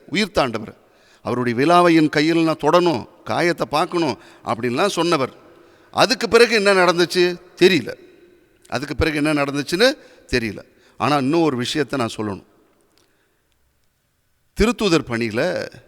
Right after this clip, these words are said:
முதல் அதிகாரத்துல பதினோரு சீடர்கள் மேல் மாடியில போனாங்க அன்னை மரியாளோட. அந்த அன்னை மரியாளோட மேல் மாடியில இந்த பதினோரு பேர்ல இவரும் அங்க இருக்கிறார்.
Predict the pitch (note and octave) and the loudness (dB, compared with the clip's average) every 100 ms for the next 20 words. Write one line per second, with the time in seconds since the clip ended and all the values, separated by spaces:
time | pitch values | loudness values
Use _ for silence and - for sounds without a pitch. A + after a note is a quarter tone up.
0 | _ - D3+ F3+ A#2+ A#2+ A2 G#2 - A#2+ | _ -4 -2 0 -2 -4 -4 -6 -8 -6
1 | F3+ A2+ F2+ _ _ _ _ - D#3+ F#3 | -6 -6 -12 _ _ _ _ -2 0 0
2 | A3 A3 G#3 F#3+ D#3 C3+ G3+ A3 F#3 G3+ | 0 2 4 4 2 -2 -2 0 0 0
3 | - - _ _ _ _ _ _ _ _ | -8 -12 _ _ _ _ _ _ _ _
4 | _ _ _ _ - C#3 G3+ F3+ C#3 A#2+ | _ _ _ _ -4 2 2 2 0 0
5 | G#2+ G#2+ A#2 G2 F#2+ _ _ - B2 D3 | -6 -6 -4 -4 -8 _ _ -8 -2 0
6 | C3 A#2+ A2 G#2 F#2+ _ _ _ _ _ | 0 -2 -4 -6 -10 _ _ _ _ _
7 | _ _ _ - A#2 A#2 A2+ D3 G3+ G#3+ | _ _ _ -10 -6 -4 -2 -2 0 0
8 | G#3+ G3 G3 F3+ F3+ F3+ C3+ F3+ A#3 A3 | 0 2 2 2 0 0 2 4 4 2
9 | F#3+ F3 D#3 F#3+ F#3 D#3+ C#3 D3 E3+ G#3 | 0 0 0 0 0 -2 -4 2 2 2
10 | A3+ A3 F#3+ C3+ D3 D#3 A#2+ A#2 B2 C3+ | 0 0 0 0 0 0 -2 -4 -4 -6
11 | - _ _ _ - A2 A#2 D3 D#3 A2 | -10 _ _ _ -8 -6 -4 -2 -4 -6
12 | G2+ - F#2+ | -8 -10 -14